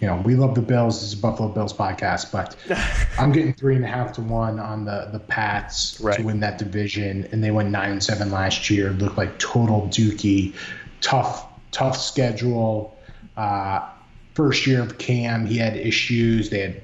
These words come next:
Speaker 1: no weapons whatsoever. Defense abandoned them. They went nine and seven. So
Speaker 2: Mm-hmm.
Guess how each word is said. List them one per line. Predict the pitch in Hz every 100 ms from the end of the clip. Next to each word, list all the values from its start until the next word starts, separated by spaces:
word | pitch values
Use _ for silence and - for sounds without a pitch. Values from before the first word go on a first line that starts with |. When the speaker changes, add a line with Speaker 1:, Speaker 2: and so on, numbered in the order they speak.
| - - -
Speaker 1:
no | 135 123 127
weapons | 120 127 113 123 113 -
whatsoever. | 113 113 123 113 113 107 104 101 - - - _ -
Defense | 147 131 139 131
abandoned | 110 120 120 113
them. | 110
They | 107
went | 113 113
nine | 110 107
and | 101 -
seven. | - 107 98 87 80 - - - - _ _ _ _ - - - - -
So | 123
Speaker 2:
Mm-hmm. | 104 95 143